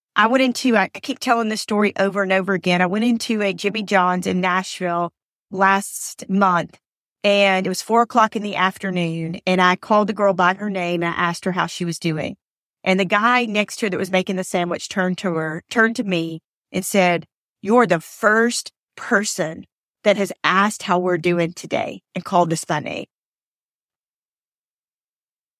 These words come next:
Y'all, I was simultaneously grateful that I could be that person, but also heartbroken that at four o'clock in the afternoon,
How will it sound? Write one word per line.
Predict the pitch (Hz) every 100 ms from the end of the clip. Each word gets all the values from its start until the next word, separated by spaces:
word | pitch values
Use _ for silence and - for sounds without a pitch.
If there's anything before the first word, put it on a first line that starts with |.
| _ _ _ _
Y'all, | 202 214 196
I | 247
was | 277
simultaneously | 262 254 285 277 269 220 226 220 208
grateful | 175 185 190 - 269
that | 220 -
I |
could | 208 190
be | 190
that | 208 233
person, | - 285 294 302 285
but | -
also | 202 226 247
heartbroken | 220 240 - - 190 196 196
that | 175 -
at | 175
four | - 254 285
o'clock | 302 - 269 -
in | 233
the | 220
afternoon, | 214 226 247 220 220 190